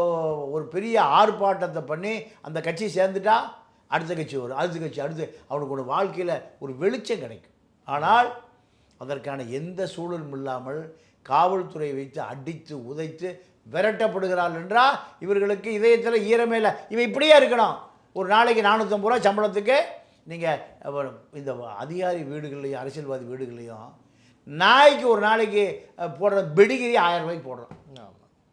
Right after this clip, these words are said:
Speaker 1: நாய்க்கு எவ்வளோ, எவ்வளோ போடுறோம்?
Speaker 2: ஆயிரம்
Speaker 1: அதுக்கு தனியா கடையே இருக்கு. பெடிகிரி, அதாவது, அஹ், என்ன, என்ன மெட்டு, அஹ், அஹ்,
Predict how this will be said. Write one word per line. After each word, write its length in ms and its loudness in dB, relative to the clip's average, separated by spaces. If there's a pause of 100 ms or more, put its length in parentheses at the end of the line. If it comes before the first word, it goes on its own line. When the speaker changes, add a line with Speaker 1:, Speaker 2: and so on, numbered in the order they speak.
Speaker 1:
நாய்க்கு 640 8 (800)
எவ்வளோ, 320 4
எவ்வளோ 120 6
போடுறோம்? 720 2
Speaker 2:
ஆயிரம் 260 -12
Speaker 1:
அதுக்கு 220 4
தனியா 240 4
கடையே 400 6
இருக்கு. 400 -4 (600)
பெடிகிரி, 720 -2 (180)
அதாவது, 420 0 (640)
அஹ், 760 -8
என்ன, 440 -4
என்ன 280 -6
மெட்டு, 500 -4 (520)
அஹ், 760 -8 (400)
அஹ், 480 -12